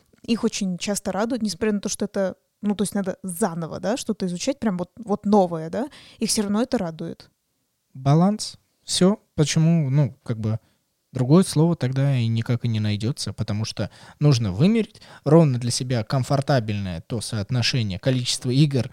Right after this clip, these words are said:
Speaker 2: <laughs> на единицу времени и поделенное на потраченные деньги. Наверное, это будет для вас лично идеальная формула. Может быть, даже расписать стоит.
Speaker 1: Итог будет таков.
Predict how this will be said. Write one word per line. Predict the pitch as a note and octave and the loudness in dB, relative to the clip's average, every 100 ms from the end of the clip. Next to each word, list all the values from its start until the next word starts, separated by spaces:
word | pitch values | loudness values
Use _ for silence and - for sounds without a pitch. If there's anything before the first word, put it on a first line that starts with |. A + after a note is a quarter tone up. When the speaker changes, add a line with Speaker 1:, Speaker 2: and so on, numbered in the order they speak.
| - | -6
Speaker 2:
<laughs> | - | 2
на | E3 | 4
единицу | D3+ C3 C#3 C3 - A#2+ | 4 4 2 2 0 -2
времени | A#2+ F#3+ A#3 F#3+ F3 - - - | 2 2 4 2 0 -2 -20 -10
и | B2+ D3 F#3 C#3+ A2 - - - | 0 2 2 2 -2 -6 -10 -2
поделенное | D3 C#3 D3+ D#3+ D3 A#2+ | 2 4 6 4 4 2
на | G#2+ A2+ A#2+ A2+ | 0 0 2 0
потраченные | - A2 A2+ - G#2 G#2+ | -2 0 0 0 -2 -4
деньги. | F#2+ A2 A2+ | -2 -4 -2
Наверное, | A2+ A#2+ B2+ A2 | 0 0 2 0
это | D3+ | 0
будет | A2 A#2 A#2+ | 0 -2 -2
для | A2+ | -4
вас | G#2+ C3+ - | -2 -4 -4
лично | A2 - - A2 | -6 -6 -4 -4
идеальная | A2+ G2+ F#2+ | -4 -2 -4
формула. | F#2 - B2 A2+ G2+ - | -4 -4 -4 -4 -6 -6
Может | A#2+ B2+ B2 | -2 -2 -2
быть, | G2+ | -4
даже | G2+ G2+ G2 - _ | -2 0 -2 -6 _
расписать | C3 - - - G#2+ - | -4 -4 -6 -8 -8 -8
стоит. | - - - - _ _ _ - | -10 -10 -10 -14 _ _ _ -6
Speaker 1:
Итог | B3 A#3 D4 A#3+ | -2 0 0 0
будет | A#3+ - | -2 -2
таков. | A#3+ - G3 - | -6 -4 -6 -8